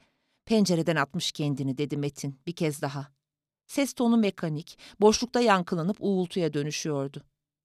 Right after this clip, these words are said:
Yatağa uzanıp gözlerimi tavana diktim. Önce odasına girişini hayal ettim. Kahverengi, sürekli gıcırdayan o kapıyı açışını,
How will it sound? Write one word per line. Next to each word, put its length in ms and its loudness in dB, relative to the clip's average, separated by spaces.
Yatağa 400 4
uzanıp 380 -2
gözlerimi 480 0
tavana 460 -2
diktim. 320 -14
Önce 260 6
odasına 460 2
girişini 440 0
hayal 380 0
ettim. 320 -10
Kahverengi, 760 0
sürekli 440 -2
gıcırdayan 580 2
o 120 -2
kapıyı 380 -6
açışını, 600 -4